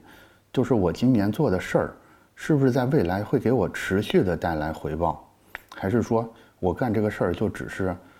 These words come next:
获得了一个短期的，短期的回报，我就只是完成一个莫名其妙的任务？如果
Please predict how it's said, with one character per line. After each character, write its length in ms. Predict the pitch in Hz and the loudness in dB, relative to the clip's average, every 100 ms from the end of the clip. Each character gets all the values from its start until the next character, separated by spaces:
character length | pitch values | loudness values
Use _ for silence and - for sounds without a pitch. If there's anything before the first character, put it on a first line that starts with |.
| _ | _
获 240 | - - 104 | -8 -2 0
得 140 | 92 | 2
了 120 | 98 | 2
一 80 | 101 | 2
个 80 | 110 | 0
短 220 | 113 64 | -2 -4
期 260 | - - 104 | -6 -2 0
的， 280 | 101 76 - _ - | 2 -2 -6 _ -6
短 180 | 87 82 | -4 -4
期 200 | - 123 | 0 0
的 80 | |
回 220 | 123 80 78 | 0 -4 -2
报， 200 | 85 76 | -4 -4
我 140 | 90 | -4
就 140 | 85 95 | -2 -2
只 180 | 90 | -4
是 240 | 82 98 90 - - _ | -4 -4 -4 -8 -20 _
完 160 | 87 92 | -6 -6
成 180 | 90 90 | -4 -2
一 80 | 92 | 0
个 100 | 98 | 0
莫 140 | 101 | 0
名 140 | 87 95 | -2 -4
其 160 | - | -4
妙 200 | 92 98 | -4 -2
的 100 | 92 | -2
任 180 | 113 107 | -2 -2
务？ 240 | 67 73 - _ - _ _ _ - | -4 -8 -14 _ -20 _ _ _ 0
如 180 | 107 147 | 2 4
果 380 | 113 85 87 | 2 2 0